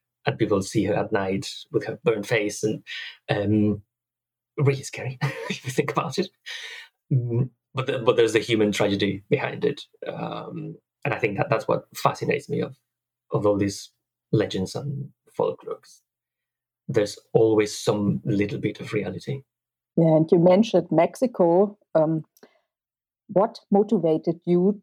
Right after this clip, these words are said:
Speaker 2: to leave your home country?
Speaker 1: Um, it was mainly, um, I was very recently graduated when I realized the, uh,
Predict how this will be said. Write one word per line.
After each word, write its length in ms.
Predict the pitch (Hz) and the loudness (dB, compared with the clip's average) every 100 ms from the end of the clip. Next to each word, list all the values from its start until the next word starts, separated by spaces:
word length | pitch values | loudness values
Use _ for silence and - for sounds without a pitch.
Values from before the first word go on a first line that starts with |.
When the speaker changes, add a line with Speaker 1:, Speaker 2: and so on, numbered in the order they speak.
| _ | _
Speaker 2:
to 100 | 175 | 0
leave 280 | 165 214 - | 2 0 2
your 120 | 165 | 2
home 240 | 165 208 226 | 4 2 0
country? 380 | 139 135 - 120 - _ _ _ _ _ _ _ _ _ _ _ _ _ _ _ | -2 -4 -4 -8 -8 _ _ _ _ _ _ _ _ _ _ _ _ _ _ _
Speaker 1:
Um, 460 | 143 131 139 143 143 | -6 2 4 4 2
it 100 | 147 | 2
was 160 | 151 147 | 0 2
mainly, 460 | 156 156 151 156 - - _ _ _ - | 2 2 0 0 -6 -20 _ _ _ -10
um, 360 | - - 117 127 - _ _ _ | -8 -8 -10 -12 -14 _ _ _
I 80 | 120 | -8
was 140 | 123 123 | -4 -2
very 200 | 131 127 | 0 0
recently 640 | 127 131 117 117 107 101 - | -2 -4 -2 0 0 -2 -2
graduated 600 | 113 107 120 - - - - _ _ _ _ _ | -4 -2 -4 -4 -8 -10 -16 _ _ _ _ _
when 140 | 120 107 | -4 -2
I 40 | |
realized 580 | 101 104 101 98 95 - | -2 -2 0 -2 -4 -8
the, 680 | 104 98 95 95 95 92 95 - _ _ _ _ _ _ _ _ _ - | -6 -4 -2 -2 -2 -2 -4 -8 _ _ _ _ _ _ _ _ _ -20
uh, 460 | 110 110 - - | -18 -16 -16 -18